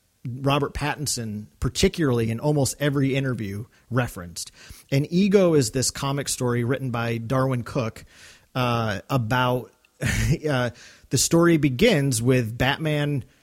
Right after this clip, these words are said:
unable to save somebody who commits suicide.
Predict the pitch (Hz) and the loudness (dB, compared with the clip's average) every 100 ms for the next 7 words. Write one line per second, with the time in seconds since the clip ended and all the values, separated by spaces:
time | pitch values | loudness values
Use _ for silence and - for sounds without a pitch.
0 | _ _ _ 147 151 151 139 123 - 160 | _ _ _ 2 4 4 4 2 2 2
1 | 156 - 127 127 117 - 127 123 - - | 2 0 0 0 -2 -2 -2 -2 -4 -2
2 | 135 127 - 107 87 95 | 2 2 0 -4 -10 -14